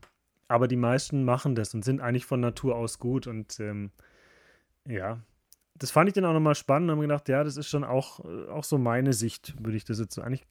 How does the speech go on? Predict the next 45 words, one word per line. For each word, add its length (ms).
ganz, 280
ganz 200
gern 200
unterstreichen, 640
dass 120
ich 60
sag, 200
okay, 280
eigentlich 320
gehe 120
ich 80
davon 200
aus, 360
die 260
meisten 380
Kinder 340
sind 220
wirklich 320
auch, 280
auch 200
gut. 340
Und 160
in, 160
deswegen 380
komme 280
ich 180
aufgrund 420
auch 160
der, 400
des 180
Schnitts, 440
äh, 640
grundsätzlich 520
zu 80
der 80
Aussage, 340
dass 160
der 120
Mensch 260
auch 140
von 140
Natur 380
aus 180
gut 220
ist 260